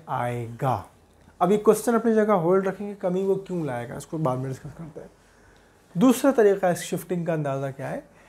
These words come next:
कि अगर जितनी ही प्राइस वो पहले मार्केट में ले रहा था,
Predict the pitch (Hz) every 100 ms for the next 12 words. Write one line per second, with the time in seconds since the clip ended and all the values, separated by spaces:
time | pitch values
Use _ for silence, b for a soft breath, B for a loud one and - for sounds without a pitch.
0 | b - - - 208 294 294 190 180 233
1 | 233 247 330 330 214 214 - 240 226 208
2 | 185 190 269 220 180 180 175 180 156 139
3 | 127 110 113 120 139 247